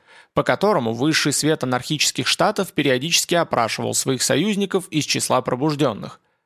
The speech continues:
Однако раньше система не вмешивалась в память пробужденных настолько масштабно. Тут ведь речь не об одном пробужденном, а о волне изменений,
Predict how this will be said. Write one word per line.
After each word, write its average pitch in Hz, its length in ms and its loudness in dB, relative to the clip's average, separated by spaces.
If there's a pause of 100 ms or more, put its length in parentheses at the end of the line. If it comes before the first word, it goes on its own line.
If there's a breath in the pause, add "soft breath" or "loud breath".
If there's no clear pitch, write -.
(320 soft breath)
Однако 139 420 2
раньше 170 380 2
система 208 420 0
не 226 140 0
вмешивалась 123 680 0
в - 80 -6
память 120 320 0
пробужденных 139 680 -2
настолько 120 460 -2
масштабно. - 640 -4 (520 loud breath)
Тут 220 220 2
ведь 185 180 0
речь 185 340 2
не 170 100 2
об 147 160 2
одном 175 300 0
пробужденном, 120 720 -2
а 120 240 2
о 117 60 0
волне 139 340 0
изменений, 190 640 -2